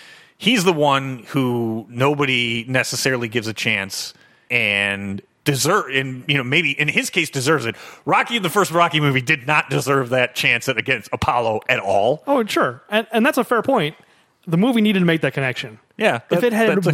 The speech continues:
Speaker 1: fair
Speaker 2: one,
Speaker 1: criticism.
Speaker 2: if it had one scene where it was making the point of, like, "Oh, he's just like Rocky." You know, he's had a very similar type of an upbringing, you know, coming from nothing, and,
Speaker 1: Right.
Speaker 2: you know, now he's got a shot at the title, and it's like, if the movie had just made that connection to say, "He, they're the same."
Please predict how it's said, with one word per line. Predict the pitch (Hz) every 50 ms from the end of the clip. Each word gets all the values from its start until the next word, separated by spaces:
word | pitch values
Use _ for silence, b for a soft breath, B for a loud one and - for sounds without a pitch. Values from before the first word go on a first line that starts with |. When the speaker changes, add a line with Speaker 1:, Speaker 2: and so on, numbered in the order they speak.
| 165 185
Speaker 1:
fair | 175 -
Speaker 2:
one, | 226 -
Speaker 1:
criticism. | 151 139 131 113 113 101 208
Speaker 2:
if | 185
it | 269 233
had | 214 233 214 175
one | 165 190 214 254 269 247
scene | - - - 220 185 143 131 127 127 123 139 156
where | 143 147 143 139 139 139 156 -
it | 208 156
was | 151 151
making | 143 160 147 -
the | 156 143
point | - 156 147 135
of, | 127
like, | 143 175 -
"Oh, | 277 294 160
he's | 127 165 202
just | 185 175 151
like | 143 123
Rocky." | 123 156 190 160 - 101 98 - _ _ _ _ _ _ _ -
You | - 131
know, | 123 135 135
he's | - 175 185 196 202 156
had | 180 190 160 190 185
a | 175 156 151 160 - B B B B B B B B
very | 143 165 165 175 185
similar | 175 - 190 185 180 175 175 175 175
type | 165 - 180 170
of | 170 170 160
an | 170
upbringing, | 170 175 170 - 170 170 165 165 165 165 160 160
you |
know, | 156 147 147
coming | - - 165 175 170
from | 170 - 160 151
nothing, | 151 151 - - 151 143 139 135 131 131
and, | 127 127 127 123 - B B
Speaker 1:
Right. | B - 160 - - - -
Speaker 2:
you | 180 151
know, | 139 131 123 127
now | 131 131 135 135 131
he's | 127 131 135 131 123
got | - 139 131
a | 135
shot | 135 - 147 135 135
at | 127
the | 127
title, | - - 135 135 135 131 131 131 131
and | 127 127
it's | 131 - -
like, | 131 127 131 -
if | 202 165 -
the | 190
movie | 185 190 269 311 294 247
had | 208 190 160
just | 180 180 -
made | 156 147 151 175 220 226 185
that | 180 160
connection | - 156 156 156 - - 139
to | 127
say, | - - 127 127
"He, | 151 208 220 220 190 196 196 190 185
they're | 185 220 240 240
the | 208
same." | - 226 233 214 147 113 107